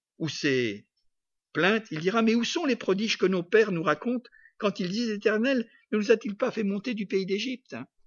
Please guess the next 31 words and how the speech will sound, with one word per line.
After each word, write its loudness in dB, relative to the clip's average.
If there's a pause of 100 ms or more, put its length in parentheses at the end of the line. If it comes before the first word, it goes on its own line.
(180)
Eh 0
oui. -2 (840)
Ça, 0
c'est -4
aussi -2
un -2
raisonnement -2 (680)
qui -2 (120)
caractérise -2
souvent, 0 (720)
eh -6
bien, 2 (340)
quand -4
nous 0
sommes 0
un -2
petit -12
peu 2
désorientés. -2 (340)
Mais 2
pourquoi 0
toutes -4
ces 0
choses 0
nous -4
arrivent-elles ? 0 (220)
Et 0
où 0
sont -2
les 2
prodiges ? -2